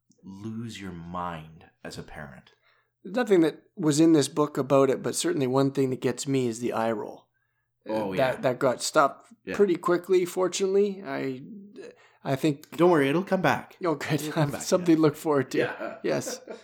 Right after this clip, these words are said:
Speaker 2: Yeah, you are ahead of me in
Speaker 1: <laughs>
Speaker 2: terms of that. And, oh,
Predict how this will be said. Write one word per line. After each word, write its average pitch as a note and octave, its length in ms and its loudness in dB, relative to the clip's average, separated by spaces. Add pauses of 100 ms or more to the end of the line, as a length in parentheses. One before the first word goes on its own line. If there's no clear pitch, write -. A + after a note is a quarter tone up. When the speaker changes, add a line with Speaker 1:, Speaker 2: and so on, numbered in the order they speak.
(120)
Speaker 2:
Yeah, D3 120 -4
you D3+ 280 2
are D3+ 120 6
ahead D3 300 4
of C#3 120 2
me C#3 220 4
in C3+ 80 2
Speaker 1:
<laughs> - 60 8
Speaker 2:
terms D3 260 2
of C#3 120 -2
that. C#3+ 260 2
And, C3+ 220 -8 (520)
oh, A#2+ 240 -8